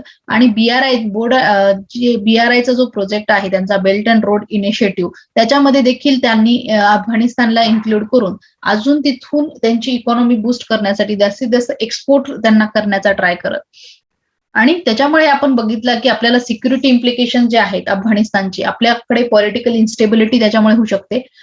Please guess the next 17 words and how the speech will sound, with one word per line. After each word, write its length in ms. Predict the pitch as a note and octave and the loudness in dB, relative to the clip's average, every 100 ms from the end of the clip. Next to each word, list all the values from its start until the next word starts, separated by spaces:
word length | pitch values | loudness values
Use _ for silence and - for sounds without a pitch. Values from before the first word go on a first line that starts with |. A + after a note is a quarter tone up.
| _ | _
आपल्याला 320 | - B3 B3+ | -4 0 2
सिक्युरिटी 480 | B3+ B3+ - C4+ C#4+ | 2 -2 0 0 2
इम्प्लिकेशन्स 600 | C4+ A#3+ A#3+ B3 B3+ B3 | 2 2 2 0 2 2
याचे 160 | A3+ A#3+ | 0 -4
भोगावे 440 | G#3 G#3+ G#3 G#3 | -4 -2 0 0
लागू 220 | G#3 G3 G3+ | 0 -2 -2
शकतात, 360 | G3+ - G#3 A#3+ _ _ _ _ | -8 -6 -6 -6 _ _ _ _
की 220 | - C4 B3+ G#3+ | 0 2 2 0
जास्तीत 280 | G#3 C#4 A#3 | 0 2 2
जास्त 180 | B3+ C#4 | 2 2
सिक्युरिटी 540 | B3+ A#3+ A#3+ A#3+ A#3+ | 0 0 2 2 2
आपल्याला 300 | A3+ A#3 A#3 | 0 0 0
वाढवावी 420 | G#3+ G3 G3 G3+ | 2 2 2 0
लागणार 300 | G#3 G3 G3 | 0 -2 -2
आहे, 80 | G3 | -2
जे 160 | F#3+ F#3+ | -2 -4
पण 220 | G#3 G#3+ | -2 -2